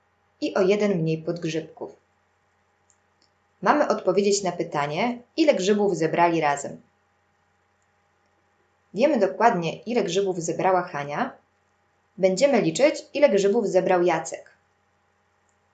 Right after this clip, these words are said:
Wiemy, że zebrał dwa razy więcej borowików. Jeżeli zebrał dwa razy więcej, to znaczy, że ilość borowików Hani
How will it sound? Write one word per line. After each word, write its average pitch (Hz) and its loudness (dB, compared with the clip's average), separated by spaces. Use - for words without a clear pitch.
Wiemy, 196 2
że 202 2
zebrał 202 2
dwa 269 4
razy 202 2
więcej 208 2
borowików. 170 -2
Jeżeli 208 2
zebrał 180 0
dwa 170 2
razy 175 2
więcej, 156 -4
to 196 0
znaczy, 202 2
że 156 0
ilość 208 2
borowików 165 -4
Hani 151 -8